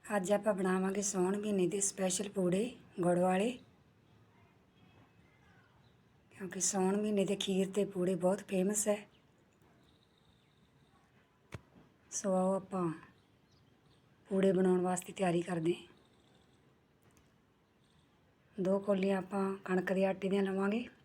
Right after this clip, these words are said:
ਇੱਕ ਕੌਲੀ ਗੁੜ ਦੀ ਲਵਾਂਗੇ, ਥੋੜ੍ਹੀ ਜਿਹੀ ਸੌਂਫ ਔਰ ਇਲਾਇਚੀਆਂ ਦੇ ਦਾਣੇ ਕੁੱਟ ਕੇ ਵਿੱਚ ਪਾ ਲਾਂਗੇ।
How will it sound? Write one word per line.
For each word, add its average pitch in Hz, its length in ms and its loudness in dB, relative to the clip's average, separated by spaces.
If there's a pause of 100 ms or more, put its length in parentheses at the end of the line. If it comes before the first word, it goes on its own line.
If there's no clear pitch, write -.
(2250)
ਇੱਕ 220 180 -4
ਕੌਲੀ 202 400 2
ਗੁੜ 175 220 2
ਦੀ 175 140 0
ਲਵਾਂਗੇ, 185 480 0 (2750)
ਥੋੜ੍ਹੀ 208 280 0
ਜਿਹੀ 214 140 2
ਸੌਂਫ 190 500 0 (1600)
ਔਰ 196 180 4
ਇਲਾਇਚੀਆਂ 185 500 0
ਦੇ 190 100 0
ਦਾਣੇ 185 300 0
ਕੁੱਟ 185 240 -6
ਕੇ 196 180 -4
ਵਿੱਚ 185 200 -6
ਪਾ 185 200 -4
ਲਾਂਗੇ। 185 300 -4